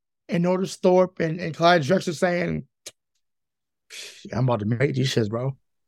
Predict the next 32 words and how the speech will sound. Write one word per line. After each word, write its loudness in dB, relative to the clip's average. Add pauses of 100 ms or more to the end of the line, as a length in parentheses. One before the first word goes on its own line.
(260)
Like, -4
this, 0
this -2
is -2
about, 4
this -2
is -4
about 4
to 0
go 2
in." 2 (580)
You 0
know 4
what 4
I'm 2
saying? 6
So 8 (880)
I 6
just, 6
I 4
don't 2
know. 6 (560)
Like, 2
the, 4 (280)
the 4
dude 8
thinks 2
he's -2
fucking -2
M -4
J, -4
bro. -4